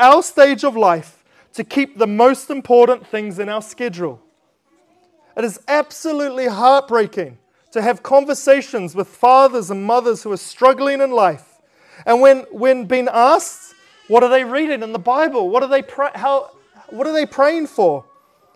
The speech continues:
Well, it had been thrown out the window a long time ago in the busyness of life.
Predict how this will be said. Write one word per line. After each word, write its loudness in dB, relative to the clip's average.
Well, 0
it -6
had -6
been -6
thrown -4
out -2
the -2
window 4
a 4
long 8
time 2
ago -8
in -10
the -10
busyness -6
of -4
life. 0